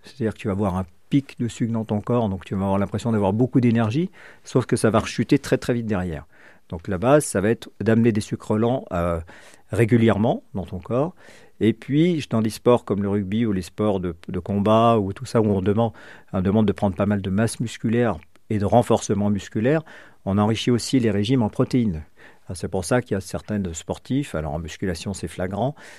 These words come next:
ou qui vont compléter leur, euh, leur phase d'entraînement avec des protéines qui sont spécifiques, qui sont des protéines qui sont, qui viennent, euh,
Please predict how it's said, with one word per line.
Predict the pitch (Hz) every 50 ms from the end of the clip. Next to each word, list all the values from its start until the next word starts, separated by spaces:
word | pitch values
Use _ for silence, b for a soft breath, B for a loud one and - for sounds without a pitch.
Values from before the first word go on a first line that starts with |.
| B B -
ou | 104 101
qui | - - 107
vont | 101 101
compléter | - - 120 110 - 123 113 - 123 117
leur, | 110 107 98 90 95
euh, | 95 101 95
leur | 92 95 92 - -
phase | - - 110 110 101
d'entraînement | 104 101 - - 107 98 101 120 135 156 - - -
avec | 113 98 113 110
des | 101 104
protéines | - - 110 104 - 117 117 131 143 -
qui | - 101
sont | - - 101
spécifiques, | 92 - - - 117 113 - - 143 - - 165 160 -
qui | - 104
sont | - - 101
des | 98 90 90
protéines | - - 95 - 107 110 127 131
qui | - 104 95
sont, | - - 110 - B B B B B B B -
qui | - -
viennent, | 90 95 110 120 120 110
euh, | 98 92